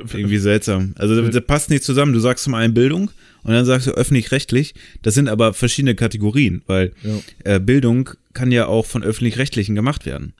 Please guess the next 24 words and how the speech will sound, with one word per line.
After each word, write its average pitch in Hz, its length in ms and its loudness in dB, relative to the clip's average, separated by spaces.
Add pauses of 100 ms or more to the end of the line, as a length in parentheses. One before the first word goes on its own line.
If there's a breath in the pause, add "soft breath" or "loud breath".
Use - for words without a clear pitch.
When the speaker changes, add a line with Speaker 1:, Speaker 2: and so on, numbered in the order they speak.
Speaker 2:
Von 117 160 -4
Speaker 1:
Ja. 110 40 0
Speaker 2:
daher 104 140 0
passt 147 280 -4
das 113 140 -2
ja 104 80 2
gar 101 160 2
nicht 110 120 0
in 110 60 0
eine 107 220 -4
Kategorisierung, 110 880 -2
ne? 107 180 -4 (600 soft breath)
War 101 140 2
irgendwie 101 200 0
seltsam. 90 460 -4
Naja, 95 320 0
aber 110 260 0 (220 loud breath)
wer 117 100 0
hätte 139 160 -2
noch 143 100 2
mal 143 160 2
in 123 80 -2
kommerziell 120 520 -4
gewonnen? 117 480 -2